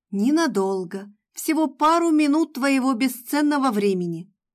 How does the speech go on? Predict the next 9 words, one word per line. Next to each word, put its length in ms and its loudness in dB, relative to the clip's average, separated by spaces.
голосом 580 -2
змея-искусителя 1400 -2
произнесла 680 -2
женщина 640 -2
и 80 -8
поманила 680 0
Эву 280 -2
за 160 -6
собой. 600 -4